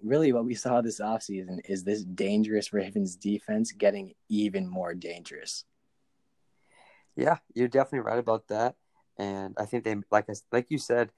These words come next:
Speaker 2: they made the right move by, you know, taking Patrick Queen and bringing him in to replace,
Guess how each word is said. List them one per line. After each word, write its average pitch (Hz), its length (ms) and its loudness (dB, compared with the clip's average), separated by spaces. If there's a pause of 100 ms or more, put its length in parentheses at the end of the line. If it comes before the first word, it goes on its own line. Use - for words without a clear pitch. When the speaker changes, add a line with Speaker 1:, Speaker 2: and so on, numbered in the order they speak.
(200)
Speaker 2:
they 113 80 -2
made 135 180 2
the 127 80 2
right 113 180 6
move 110 260 -4
by, 98 200 2
you 95 80 -10 (400)
know, 104 60 -2
taking 107 400 -6
Patrick 98 340 2
Queen 101 480 -2 (300)
and 104 100 -6
bringing 107 220 4
him 98 180 2
in 98 140 2
to 98 100 -2
replace, 98 640 0